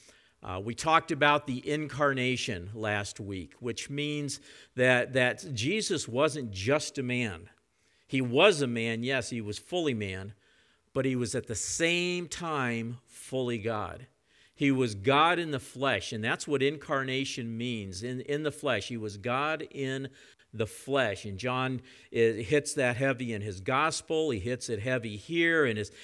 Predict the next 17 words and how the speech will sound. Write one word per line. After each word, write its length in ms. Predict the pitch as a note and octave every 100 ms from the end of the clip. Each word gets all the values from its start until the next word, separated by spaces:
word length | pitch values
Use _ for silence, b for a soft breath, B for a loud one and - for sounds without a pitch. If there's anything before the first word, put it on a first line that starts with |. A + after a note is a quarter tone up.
| B B -
in 80 |
his 180 | A2+ G#2
epistles. 640 | F#2+ - D3+ E3 E3+ D#3
It's, 200 | A#2+ - - B B
it's, 280 | B2+ B2 -
it's, 220 | C#3 -
in, 280 | C#3 D3 C3+
it, 240 | - D3 D3
it's 220 | D3 -
really 340 | D#3 G3 E3+
a 140 | - B2+
cardinal 680 | - - D#3+ F3 D#3+ D#3+ D3
doctrine 580 | A2 C3 C#3 - B2
of 100 | A2+
the 100 | G#2
Christian 520 | G#2 C3 A#2+ - A2+ G#2
faith. 520 | - A2 F#2 C#2+